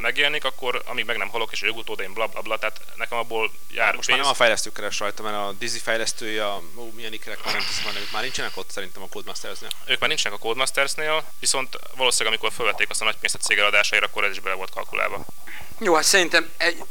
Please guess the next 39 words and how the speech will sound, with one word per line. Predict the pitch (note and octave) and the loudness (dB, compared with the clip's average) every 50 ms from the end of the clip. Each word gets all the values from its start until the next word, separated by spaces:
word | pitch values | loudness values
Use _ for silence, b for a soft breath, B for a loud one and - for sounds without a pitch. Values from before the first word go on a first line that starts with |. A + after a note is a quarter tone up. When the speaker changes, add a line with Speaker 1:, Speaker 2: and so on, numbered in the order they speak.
| - - - - - | -4 -4 -4 -4 -2
Speaker 3:
úgy | - G3 F#3 | 0 0 4
nagyjából | E3 F3 D#3+ D3 C#3 C3+ A#2+ A#2+ A#2 A#2+ A2+ | 8 8 8 10 10 8 8 8 6 4 6
erről | A2 G#2+ G#2+ G#2 G#2 G#2 | 6 6 6 6 4 2
ennyit. | G2 G2 G2 F#2 F2+ F2 F2 - - - - | 2 0 -2 -4 -4 -4 -6 -4 -4 -4 -4
Speaker 1:
Mhm. | - A#2 A#2+ C3 C#3 | -2 -2 -2 -2 2
Speaker 3:
Nagyjából | C3 A#2+ A#2 A2+ G#2+ G#2 G2+ G#2 G#2 | 2 2 4 6 4 4 4 2 0
erről | G2+ G2 F#2+ G2 F#2+ G2+ | 0 0 0 -2 -2 0
ennyit. | G#2+ A2 A2+ A2 A2 A2 A2 - | 0 0 0 -2 -4 -4 -4 -4
A, | B2 A2 G#2 G2+ G2+ G2 G#2 | -4 -2 -2 -2 -2 -2 -2
a | G2 - G#2 A2 | 0 2 2 2
Speaker 2:
Én | A#2+ - | 2 2
sokat | - - G#3 F#3 | 0 2 4 6
Speaker 3:
lényeg | D3+ D3 | 6 8
Speaker 2:
lehetne | C#3 C3 C3 B2 B2 | 8 8 8 6 6
erről | B2 B2 | 6 6
Speaker 3:
az, | A2+ A2+ | 6 4
Speaker 2:
beszélni, | A#2+ A#2+ - C3+ A#2 A#2+ | 4 4 4 2 2 2
de | A#2+ | 2
azt | B2 B2+ - | 2 2 2
Speaker 3:
igen, | - B3+ G#3 | 2 2 4
Speaker 2:
kitölteni | F#3 F3+ E3+ D3+ D3+ E3+ | 6 6 8 8 6 6
Speaker 3:
az | C#3 | 6
egy | C3 | 6
Speaker 2:
a | B2 | 6
Speaker 3:
külön, | G#3 E3 B2+ | 6 8 8
Speaker 2:
teljes | A#2 A#2+ B2 - | 8 8 8 6
időt. | C3 G#2+ G#2+ G2 F#2 - - - A2 A2+ - - - | 2 0 -2 -2 -2 -4 -4 -6 -6 -6 -6 -4 -4
Speaker 3:
igen, | F3 E3 C#3+ D3 C#3+ C3 B2+ | -2 2 4 4 4 4 4
és | B2+ B2+ B2 - - | 2 0 0 0 0
az | C#3+ C3 | 0 0
ismételten | C3+ C3+ A#2+ - A#2+ A#2 A2 - G#2+ G#2+ G#2 G2+ G#2+ G#2 | 0 0 -2 -2 -2 -2 0 0 0 0 0 0 -2 -4
a | G2+ G#2 | -4 -4
külön, | - - B2 A2 G#2 G2+ G2 G2 F#2+ G2+ G2 - - - A#2+ A2 G#2+ G#2+ | -4 -2 -2 -2 -2 -2 -2 -2 -4 -4 -4 -4 -4 -4 -4 -4 -4 -4
Speaker 2:
A | A2 G#2 | -4 -4
külön | - D3+ C3 A#2+ | -2 -2 0 0
számunk. | A#2 - B2 A2 G2+ G2 G2 - - - - | 2 2 2 2 0 -2 -4 -4 -4 -4 -2
Speaker 3:
kül-, | - - C3 B2+ | 0 0 0 2
külön | - C#3+ B2 A#2 A2+ | 2 4 4 4 2
számban | - - A#2+ G#2 G2+ G2 F#2+ F#2+ F#2 F2+ F2+ F2+ E2+ | 2 2 2 2 2 0 0 -2 -2 -2 -2 -4 -4